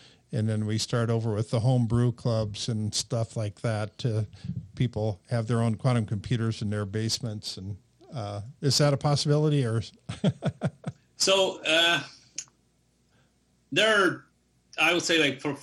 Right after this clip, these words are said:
Speaker 2: to, to what you said, like, there are two fundamental reasons why it probably won't happen, and why our perspective and comparisons with the kind of classical computing may be a little bit off.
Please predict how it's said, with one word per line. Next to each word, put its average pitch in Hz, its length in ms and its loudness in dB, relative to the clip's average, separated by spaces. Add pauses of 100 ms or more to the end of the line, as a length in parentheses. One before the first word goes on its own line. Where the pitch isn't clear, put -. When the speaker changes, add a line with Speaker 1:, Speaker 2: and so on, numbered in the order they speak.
Speaker 2:
to, 147 140 -2
to 143 100 -6
what 139 220 0
you 165 100 4
said, 120 240 2
like, 113 140 -4
there 143 100 2
are - 20 0
two 170 160 0
fundamental 131 540 0
reasons 110 600 -2
why 120 200 2
it 113 220 -2
probably 113 280 0
won't 101 160 -4
happen, 92 380 -4 (680)
and 117 320 2
why 139 320 2
our 131 240 4
perspective 139 720 2
and 127 160 -2
comparisons 120 760 -2
with 107 200 0
the 104 400 0 (120)
kind 110 120 -6
of - 160 -10 (100)
classical 135 340 -2
computing 113 440 -2
may 110 100 0
be 110 140 0
a 110 40 2
little 113 140 0
bit 107 200 0
off. 156 320 2